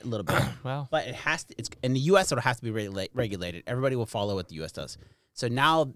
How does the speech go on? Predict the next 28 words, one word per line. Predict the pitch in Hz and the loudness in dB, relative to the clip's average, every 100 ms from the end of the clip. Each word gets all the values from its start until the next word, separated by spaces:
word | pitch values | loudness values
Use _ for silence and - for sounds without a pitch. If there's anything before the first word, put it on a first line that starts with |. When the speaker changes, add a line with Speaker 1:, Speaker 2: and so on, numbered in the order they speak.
| 110 | -8
Speaker 1:
J | 131 131 | -6 -6
P | - 131 | -6 -10
Morgan | 110 117 127 120 117 107 | -8 -8 -8 -8 -8 -6
or | 104 | -4
one | 110 | -4
of | 113 | -4
them | 104 | -4
are | - | -6
actually | 98 98 - | -6 -6 -8
doing | 92 95 87 | -8 -6 -6
it | 87 | -6
also. | 90 - 147 | -6 -4 -2
And | 135 | -2
they're | 117 | -4
like, | 110 104 - _ | -4 -8 -14 _
"But | 143 | -4
wait, | 165 98 - _ _ _ | -2 -4 -8 _ _ _
a | 123 | -6
year | 151 | -4
ago | 135 | -2
you | 123 | -2
said | 110 113 | -2 -6
you | 110 | -4
would | 110 98 | -6 -6
never | 104 95 | -6 -6
do | 107 | -6
this | 95 131 | -6 -4
ever." | 123 92 | -4 -4